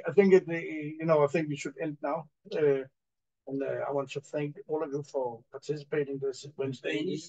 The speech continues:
Speaker 2: terrorists.
Speaker 1: Danish terrorists. They, you know, there was a, there was a movement in this country many years ago,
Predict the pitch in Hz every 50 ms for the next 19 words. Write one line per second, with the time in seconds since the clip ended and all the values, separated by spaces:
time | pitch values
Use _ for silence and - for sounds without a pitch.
0 | - _ - - - 156 170 196 196 190 - - - - - _ _ - - -
1 | - - - - 156 160 165 165 - - 175 160 160 170 170 165 151 143 127 123
2 | - - - - - 175 170 - - 233 233 240 220 208 190 220 - - - _
3 | _ _ - 170 160 - 175 185 190 - - - 233 - - - 202 185 190 190
4 | 202 196 - _ _ _ _ _ _ _ _ _ _ _ _ _ _ _ _ _
5 | _ _ _ _ _ _ _ _ _ _ _ _ - 160 170 180 170 175 - 214
6 | 190 170 160 143 175 165 165 151 185 175 180 175 185 185 175 170 165 160 143 160
7 | 160 - - 160 151 147 - 160 165 170 175 160 147 147 143 143 139 143 143 147
8 | -